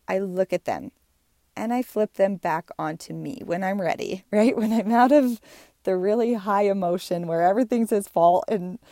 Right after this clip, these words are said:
I'm really mad. Once that fizzles down a little bit, then I take it and I'm ready to change my actions. Then I take it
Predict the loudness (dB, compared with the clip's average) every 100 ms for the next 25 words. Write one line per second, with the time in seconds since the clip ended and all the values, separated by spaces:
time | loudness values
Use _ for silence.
0 | -20 _ -8 -2 2 2 2 0 0 -2
1 | -6 _ _ -6 -6 -6 -2 -2 -2 -4
2 | -4 -4 -6 -4 -6 -6 -8 -8 -8 -6
3 | -2 0 -2 -4 _ _ _ _ _ -4
4 | -2 -4 -4 -4 -4 -2 -2 -2 -6 -6
5 | -2 -2 -2 -4 -6 -4 -2 -2 -4 _
6 | _ -12 -10 -8 -6 -6 -6 -8 -10 -10
7 | -8 -10 -10 -8 -6 -4 -4